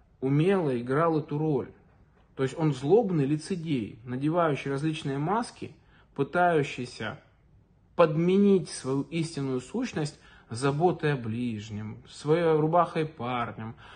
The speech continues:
а, борцом за ценности церковные, военные, промышленные. Но все это оказалось фуфлом. И все мои попытки, а, донести до него правду превратились в то, что я стал для него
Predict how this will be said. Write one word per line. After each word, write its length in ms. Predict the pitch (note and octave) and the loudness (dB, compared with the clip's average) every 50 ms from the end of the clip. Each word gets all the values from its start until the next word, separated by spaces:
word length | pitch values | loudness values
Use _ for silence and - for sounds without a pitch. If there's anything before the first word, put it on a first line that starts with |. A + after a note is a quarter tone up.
| - - - | -20 -12 -6
а, 560 | - B2+ B2+ B2+ B2+ B2+ B2 A#2+ A#2+ A#2 A2+ | -2 2 2 4 4 4 4 4 2 2 0
борцом 480 | A2 A#2+ B2+ D3+ D#3 D3+ - G3+ G3 F3+ | -2 -2 0 0 0 2 2 0 0 0
за 120 | D#3 E3 D#3 | 0 -2 -4
ценности 1400 | - - E3 E3 E3 D#3+ D#3 D3+ - - - D#3 D3 D3 D3 C#3+ C#3 C#3 C3+ C3 C3 B2+ C#3 C#3 C3+ C#3 - - | -2 -2 -2 0 0 -2 -4 -6 -8 -8 -4 -4 -2 0 0 0 -2 -2 -2 -2 -4 -4 -4 -6 -8 -10 -12 -8
церковные, 920 | - - D#3+ D#3 - - C#3+ D3+ D3+ C3+ A#2+ A#2+ A#2+ A#2 A#2 A#2 A2+ A2+ | -4 -4 -4 -2 -2 0 2 4 4 4 2 0 -2 -2 -4 -4 -6 -6
военные, 920 | A#2 A#2+ D3+ E3 D3+ C3 C3+ D3 D3+ D3 C3+ B2+ B2 B2 A#2 A#2 A#2 A#2 - - - - - - | -4 -2 0 0 0 0 0 0 0 0 0 0 -2 -2 -2 -4 -6 -8 -12 -18 -20 -20 -10 -2
промышленные. 760 | - F3 F3 D#3+ D#3 D#3 D#3 D3+ - - C#3 C3 B2 B2 A#2 - - - - - | 0 2 2 4 4 4 2 0 0 -4 -6 -6 -6 -6 -8 -10 -14 -18 -8 -4
Но 120 | A#3 C#4 | -2 -2
все 180 | A#3+ - - D4 | -2 -2 -4 -4
это 120 | B3 - | -2 -2
оказалось 400 | E3 - D3+ C#3 D3+ D#3 C#3+ A#2+ | -4 -4 -4 -4 -2 -2 -4 -4
фуфлом. 380 | - - A2 G#2+ - - - - - - _ _ _ _ _ _ _ _ _ _ _ _ _ _ _ _ _ _ _ _ | -8 -12 -16 -16 -16 -18 -20 -20 -20 -20 _ _ _ _ _ _ _ _ _ _ _ _ _ _ _ _ _ _ _ _
И 60 | - B2 | -14 -12
все 200 | - - - A#3 | -4 2 2 4
мои 180 | A#3 G#3+ F#3+ | 4 4 2
попытки, 720 | F3+ - E3 D#3 - F#3 F3 D3 - - - - - - _ _ _ - - - - - | 2 0 -2 -2 -2 0 0 0 -2 -4 -10 -18 -18 -18 _ _ _ -20 -20 -20 -20 -16
а, 160 | - C3 A#2+ | -14 -12 -6
донести 400 | B2+ B2 D3 D3+ D#3+ D#3 - G3+ | -2 0 2 2 0 0 0 -2
до 100 | F3+ E3 | 0 2
него 180 | E3 D#3+ D#3 D#3 | 2 2 0 0
правду 540 | D#3 - G3+ A3+ B3+ D#4 C#4 G3 C#3 - - - _ _ _ _ _ _ _ _ _ - | 0 0 0 0 0 0 -2 -4 -6 -8 -10 -12 _ _ _ _ _ _ _ _ _ -4
превратились 520 | D3+ D3+ E3 E3+ E3 G#3 G3+ F3+ F3 - | -2 0 0 0 -2 -2 -2 -2 -2 -4
в 80 | - - | -6 -6
то, 240 | - A3+ A3+ B3 | -4 -2 0 0
что 180 | A3+ - - D3+ | -2 -4 -4 -6
я 80 | D3 C#3 | -6 -4
стал 280 | C#3+ - F#3 F3+ E3+ | -2 -2 0 0 0
для 140 | D3+ C#3 B2+ | 0 -2 -2
него 540 | B2+ C3+ C3+ C#3+ D3+ D#3+ D#3+ D#3 D3 - | -2 -4 -4 -4 -2 -2 0 -2 -2 -4